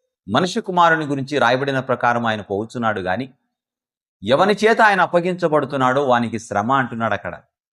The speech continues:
అలాగే మనము యోహాను సువార్త పదిహేడవ అధ్యాయం పన్నెండవ వచనంలో ఏమని రాయబడిందంటే,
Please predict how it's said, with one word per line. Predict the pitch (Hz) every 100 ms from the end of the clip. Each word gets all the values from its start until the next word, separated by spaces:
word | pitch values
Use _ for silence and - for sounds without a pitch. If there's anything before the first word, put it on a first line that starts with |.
| _ _ _ _ _ _ _
అలాగే | - 196
మనము | 220 185 170 151 135
యోహాను | 139 151 196 208
సువార్త | 196 185 160 170 117 123 185 _ _ -
పదిహేడవ | 147 175 226
అధ్యాయం | 214 175 196
పన్నెండవ | 151 156 196
వచనంలో | 185 175 170 165
ఏమని | 131 160 156
రాయబడిందంటే, | 143 127 123 113 104 180 254 - _